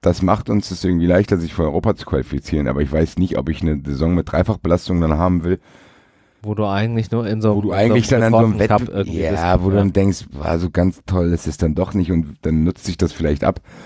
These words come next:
Speaker 1: Da habe ich lieber, zumindest aus Frankfurter Sicht,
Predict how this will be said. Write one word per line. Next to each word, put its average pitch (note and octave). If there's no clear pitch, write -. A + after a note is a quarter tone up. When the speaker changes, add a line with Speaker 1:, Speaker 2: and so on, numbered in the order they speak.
Speaker 1:
Da C#2+
habe F2+
ich D2
lieber, G#2
zumindest F#2+
aus D#2+
Frankfurter E2
Sicht, D#2+